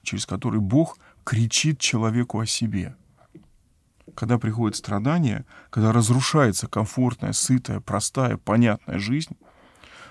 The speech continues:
когда приходит болезнь, человек очень часто через вот эти разрушенные смыслы и опоры своей жизни, наконец, ищет то, что не может быть разрушено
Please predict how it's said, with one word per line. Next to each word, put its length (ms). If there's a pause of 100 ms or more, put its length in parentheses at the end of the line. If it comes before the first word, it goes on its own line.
когда 240
приходит 420
болезнь, 420
человек 280 (100)
очень 300
часто 520 (640)
через 480
вот 280
эти 140
разрушенные 840
смыслы 600
и 120
опоры 420
своей 280
жизни, 440 (360)
наконец, 500
ищет 380
то, 120
что 180
не 100
может 220
быть 180
разрушено 640